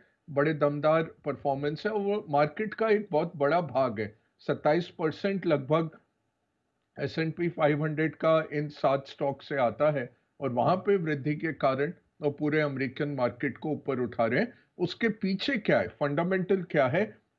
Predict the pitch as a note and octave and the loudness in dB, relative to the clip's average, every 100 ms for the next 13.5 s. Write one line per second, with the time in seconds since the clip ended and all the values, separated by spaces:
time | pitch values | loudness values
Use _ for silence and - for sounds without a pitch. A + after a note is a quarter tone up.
0 | _ _ F3+ F3+ - C#3 D3 E3+ E3 E3+ | _ _ -4 -2 0 0 0 0 0 2
1 | F#3 F#3 E3+ F3 D#3 D3 D#3 E3 E3 F3 | 0 2 2 2 2 2 2 0 0 0
2 | G#3 - _ _ - D3+ F#3 D3+ D#3 E3 | -4 -8 _ _ 2 4 4 2 2 4
3 | D#3+ G3 E3+ G#3+ G#3+ G#3+ - D3 C#3+ B2 | 4 2 2 2 2 0 -4 2 2 2
4 | C3+ E3 E3+ - D#3 C#3 C#3+ E3+ G3+ F#3 | 0 0 -2 -2 0 2 2 2 4 4
5 | C#3+ E3+ D#3+ C#3 C#3+ C3 B2+ - D3 F3+ | 2 0 -2 0 0 -2 -4 0 0 0
6 | - - _ C#3 B2+ B2 B2 - B2+ A#2+ | -8 -20 _ 0 2 2 0 -6 -8 -4
7 | - B2+ D3+ E3+ E3+ E3+ C#3+ C3+ C3 B2 | 0 0 2 0 0 2 4 4 2 -2
8 | D3+ C3+ D3+ C3+ - C3 C#3 D3+ D#3+ B2 | -6 -2 0 0 0 -2 -2 -2 -2 -2
9 | - D#3+ E3+ D#3 D#3+ - E3 D3 C3 - | 0 -2 2 2 0 0 -4 -2 -2 2
10 | C#3+ D3 - C#3 D3+ F3 - _ _ _ | 0 2 -2 2 2 2 -6 _ _ _
11 | _ _ - D3+ D#3 - D3+ C#3+ F3 D#3 | _ _ 0 2 2 0 0 2 0 0
12 | D3+ D3 D3 D#3 D3+ D#3+ C#3 A2 - D3+ | 2 0 0 -2 0 2 2 0 0 2
13 | C#3+ C#3+ D3 D3+ | 2 0 -2 0